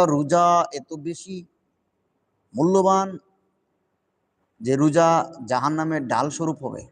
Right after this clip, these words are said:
রোজা আমাদেরকে জাহান্নাম থেকে বাঁচাবে যদি রোজাকে আমরা শুদ্ধ,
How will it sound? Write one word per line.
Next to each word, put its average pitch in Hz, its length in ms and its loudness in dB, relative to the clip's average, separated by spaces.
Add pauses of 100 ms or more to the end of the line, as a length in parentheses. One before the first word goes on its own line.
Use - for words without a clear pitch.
(1120)
রোজা 127 340 0
আমাদেরকে 143 420 0
জাহান্নাম 151 500 -2
থেকে 151 200 -8
বাঁচাবে 156 480 -4
যদি 151 280 -4
রোজাকে 143 400 -2
আমরা 120 340 -4 (520)
শুদ্ধ, 131 500 -4